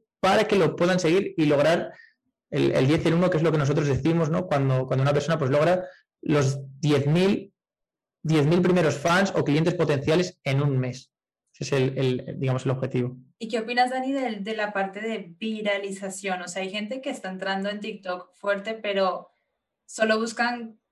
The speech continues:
Speaker 2: o sus videos o su contenido es cosas virales, cosas virales, cosas
Speaker 1: No,
Speaker 2: virales.
Speaker 1: o sea, me, me parece absurdo, es que, o sea, básicamente ahora, no sé, pu-, puedo grabar un vídeo donde enseñe el culo y enseñe parte del cuerpo y seguramente ese vídeo se haga viral, pero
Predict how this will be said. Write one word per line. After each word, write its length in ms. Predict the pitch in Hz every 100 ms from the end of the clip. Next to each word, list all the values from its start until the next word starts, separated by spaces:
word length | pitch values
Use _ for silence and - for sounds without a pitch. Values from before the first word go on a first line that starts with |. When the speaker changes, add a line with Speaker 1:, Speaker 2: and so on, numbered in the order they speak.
| -
Speaker 2:
o 320 | 208 202 196
sus 300 | 196 202 196
videos 540 | 190 190 190 196 208 -
o 60 | 202
su 120 | 196
contenido 420 | 196 190 185 190
es 220 | 202 302 -
cosas 280 | 202 196 196
virales, 380 | 190 165 165
cosas 200 | 190 190
virales, 300 | 190 175 180
cosas 240 | 185 - -
Speaker 1:
No, 60 |
Speaker 2:
virales. 260 | - - 165
Speaker 1:
o 60 | 165
sea, 80 | - - -
me, 180 | 147 143
me 140 | 147
parece 220 | 143 151
absurdo, 440 | 175 - 226 247 165
es 80 |
que, 300 | - 143 139 - _ _ _ - - _
o 60 |
sea, 140 | - 151
básicamente 420 | 160 190 190 185
ahora, 260 | 185 170 165
no 140 | 156
sé, 140 | 156 139
pu-, 260 | 143 143 -
puedo 180 | 156
grabar 240 | 160 170 160
un 120 | 147
vídeo 240 | 175 196
donde 200 | 180 156
enseñe 280 | 139 135 165
el 140 | 147 135
culo 300 | 175 190 160
y 80 |
enseñe 260 | 147 147 156
parte 220 | 160 160
del 140 | 151 135
cuerpo 240 | 165 175
y 40 |
seguramente 400 | 175 151 165 180
ese 200 | 180 175
vídeo 240 | 170 165 165
se 100 | 151
haga 120 | 151
viral, 320 | 135 - - - _ _ _ _ _
pero 480 | 165 160 123 -